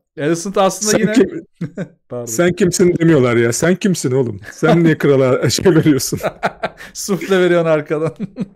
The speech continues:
Speaker 1: <laughs>
Speaker 2: Aynen.
Speaker 1: İnanılmaz
Speaker 2: Bir de
Speaker 1: ya.
Speaker 2: Alicent'a böyle crisp bir şey böyle, "Şşş, çaktırma lan."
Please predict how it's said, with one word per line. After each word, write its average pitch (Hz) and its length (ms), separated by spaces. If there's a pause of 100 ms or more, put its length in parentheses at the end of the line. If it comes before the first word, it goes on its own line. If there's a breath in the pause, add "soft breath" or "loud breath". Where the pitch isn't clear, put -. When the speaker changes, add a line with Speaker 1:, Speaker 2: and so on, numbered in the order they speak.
Speaker 1:
<laughs> - 520
Speaker 2:
Aynen. 135 460 (220)
Speaker 1:
İnanılmaz 127 300
Speaker 2:
Bir - 60
de 165 40
Speaker 1:
ya. 180 100
Speaker 2:
Alicent'a 160 500
böyle 156 240
crisp 156 300
bir 175 60
şey 170 180
böyle, 135 100
"Şşş, - 240
çaktırma 143 500
lan." 160 160